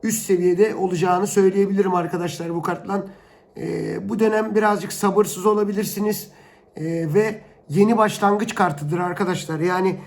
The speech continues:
güneş de çıktı bir önceki kartta. Hani güneş ve bu, e, daha çok işe de yorumlayabilirim. İşte terfi veyahut işte hakikaten yeni bir işin doğuşu arkadaşlar. Hakikaten güzel gidiyoruz.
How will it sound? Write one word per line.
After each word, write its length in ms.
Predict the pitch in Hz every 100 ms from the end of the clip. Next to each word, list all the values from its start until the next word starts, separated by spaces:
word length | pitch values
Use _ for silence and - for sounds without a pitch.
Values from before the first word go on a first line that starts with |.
| - - -
güneş 380 | 147 202 220 190
de 60 |
çıktı 420 | - - - 196 202 - - - -
bir 140 | 147
önceki 380 | 190 185 165 160
kartta. 600 | 170 165 147 - 208 - - _
Hani 260 | - 180 165
güneş 400 | 196 202 - 165
ve 160 | 175
bu, 340 | 190 240 220 - - _ _ _ - -
e, 300 | 175 175 170
daha 220 | 214 208
çok 320 | 208 220 - - - _
işe 300 | 190 - 214
de 40 | 208
yorumlayabilirim. 920 | 208 202 202 202 208 202 196 190 185
İşte 340 | 160 - 196
terfi 440 | 196 196 190 196 185
veyahut 280 | 190 185 -
işte 320 | - 185 151 - -
hakikaten 400 | 196 202 196 196
yeni 340 | 180 196 202
bir 80 | 196
işin 320 | 175 208 202 - - _ -
doğuşu 340 | 185 190 214
arkadaşlar. 800 | 196 190 180 180 - 214 - - - _
Hakikaten 640 | - 156 190 - 427 392 - - - _ _ _ _ _ _ _ - _ _ _ - - - _ _ 143
güzel 300 | 170 233 226
gidiyoruz. 560 | 170 165 139 - -